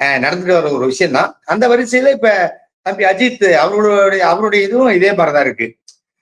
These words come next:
அஹ், ஒரே ஒரு விஷயம் தான், இந்த போலீஸ்ல இருக்கிறவங்க, காக்கி சட்டை போட்டவங்க, அஹ், பெரும்பாலும் வந்துட்டு,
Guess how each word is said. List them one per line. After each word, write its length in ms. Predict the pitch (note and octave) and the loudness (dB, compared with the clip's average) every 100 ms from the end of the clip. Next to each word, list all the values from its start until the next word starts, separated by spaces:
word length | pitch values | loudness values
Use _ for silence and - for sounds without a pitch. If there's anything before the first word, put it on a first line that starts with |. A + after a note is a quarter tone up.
| _ - | _ -2
அஹ், 580 | D#3+ E3 D#3+ D#3 D#3 D#3 | 0 2 2 2 2 0
ஒரே 180 | F3+ C4+ | 0 2
ஒரு 140 | C#4 | 0
விஷயம் 280 | A#3+ A3 A3 | -4 -8 -8
தான், 240 | G#3 E3+ C#3+ | -8 -8 -6
இந்த 420 | D#3+ D#3 D3+ C#3+ C#3 B2+ - | -2 0 0 -2 -4 -8 -4
போலீஸ்ல 540 | B3 C4 C4+ A3+ B3 | -2 0 -4 -8 -2
இருக்கிறவங்க, 540 | A#3+ A3+ A3+ A3+ G#3+ G#3 F#3 F3+ G3 | 0 0 0 0 0 0 2 2 0
காக்கி 240 | F#3 F#3+ A3 | -2 -4 -6
சட்டை 240 | G3 F#3+ | -6 -4
போட்டவங்க, 580 | G3 G3+ G3+ F#3+ D#3 - A3+ _ _ _ _ _ | -2 -2 -2 0 0 -2 -6 _ _ _ _ _
அஹ், 400 | F3+ F3+ F3 E3+ | 0 2 2 0
பெரும்பாலும் 580 | - G#3+ A#3+ C4+ C#4 B3+ | -2 0 2 2 2 2
வந்துட்டு, 500 | A3 G#3+ A3+ A3+ | 0 0 0 2